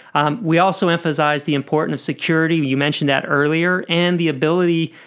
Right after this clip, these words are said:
or the reliability of the network alongside with speed. So it's not all about speed. You know, we can't just focus on speed in order to build networks that customers can depend on.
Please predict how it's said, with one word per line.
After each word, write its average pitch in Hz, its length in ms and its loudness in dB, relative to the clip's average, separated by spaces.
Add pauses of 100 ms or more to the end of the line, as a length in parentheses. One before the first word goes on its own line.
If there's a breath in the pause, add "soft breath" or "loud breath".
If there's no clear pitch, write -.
(100)
or 165 80 2
the 170 100 4
reliability 151 1040 0
of 135 120 -2
the 143 60 -2
network 127 640 -2 (300 loud breath)
alongside 151 800 2
with 131 160 -4
speed. 135 420 -2
So 156 140 0
it's 143 120 -4
not 196 300 2
all 180 240 2
about 135 300 -2
speed. - 420 -10 (240)
You - 80 -12
know, - 60 -12
we 165 80 -12
can't 165 420 -2
just 165 340 -2
focus 160 400 -2
on 139 200 -2
speed 135 580 -2 (380 loud breath)
in 165 120 2
order 170 240 2
to 170 140 -4
build 143 280 0
networks 165 560 0
that - 120 -8
customers 156 500 -2
can 143 220 -4
depend 135 480 -2
on. - 320 -4